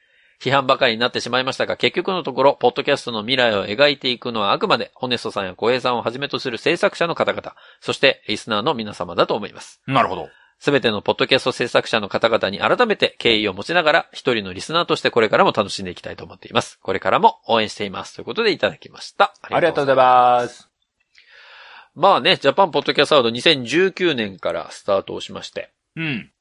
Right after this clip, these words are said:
Speaker 1: えー、その、第一回の時にもいろんなところから、
Speaker 2: うん。
Speaker 1: まあね、批判なり、応援なりのお声っていうのが出てきていたかと思いますけれどもね。
Speaker 2: うんうん。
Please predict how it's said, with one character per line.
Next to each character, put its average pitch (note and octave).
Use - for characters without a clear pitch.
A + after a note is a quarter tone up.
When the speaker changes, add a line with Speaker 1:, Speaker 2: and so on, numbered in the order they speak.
Speaker 1:
え G#2
ー、 -
そ A#2
の、 G#2+
第 A2
一 -
回 C3+
の G#2
時 G2
に F#2
も F2+
い F#2+
ろ C3
ん D3+
な C#3
と B2
こ A#2+
ろ G#2
か -
ら、 -
Speaker 2:
う C3+
ん。 G#2+
Speaker 1:
ま F#2+
あ F#2
ね、 A2
批 -
判 F2+
な F2+
り、 -
応 G2
援 F#2
な G#2
り F2+
の E2+
お E2
声 F2
っ F2
て -
い F2
う E2
の F2
が E2+
出 B2
て G#2
き -
て -
い D#2+
た -
か F#2+
と E2+
思 A#2
い C#3+
ま C3+
す -
け -
れ -
ど -
も -
ね。 D#3+
Speaker 2:
う D#3
ん -
う -
ん。 A#2